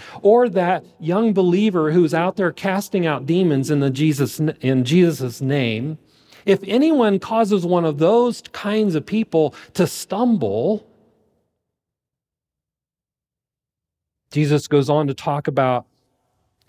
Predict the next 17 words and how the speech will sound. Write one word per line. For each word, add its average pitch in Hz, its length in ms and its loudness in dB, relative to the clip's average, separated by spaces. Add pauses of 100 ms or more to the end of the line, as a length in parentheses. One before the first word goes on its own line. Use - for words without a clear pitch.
hand, 135 400 -2
foot, 139 260 -2 (200)
eye 113 260 -4
disease. 98 720 -14 (340)
Have 110 80 -12
you 113 60 -8
heard 147 120 -6
of 147 60 -8
that? 160 260 -6 (1120)
You 127 60 -8
have 120 120 -6
to 127 60 0
ask 117 280 -2
your 110 80 -6
doctor 107 360 -6
about 92 300 -8
it. 90 160 -16